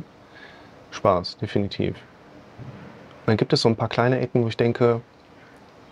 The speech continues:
ich hätte gerne ein Hängeregal, wo ich so meine Sachen so,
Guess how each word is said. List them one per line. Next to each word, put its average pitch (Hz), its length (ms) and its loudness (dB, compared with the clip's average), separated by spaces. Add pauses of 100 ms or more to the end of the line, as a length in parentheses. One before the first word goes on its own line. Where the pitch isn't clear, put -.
(360)
ich - 140 -4
hätte 131 200 2
gerne 107 280 4
ein 104 120 0
Hängeregal, 80 840 0 (240)
wo 101 120 4
ich 98 80 -2
so 110 100 0
meine 104 240 2
Sachen 101 240 0
so, 82 160 -4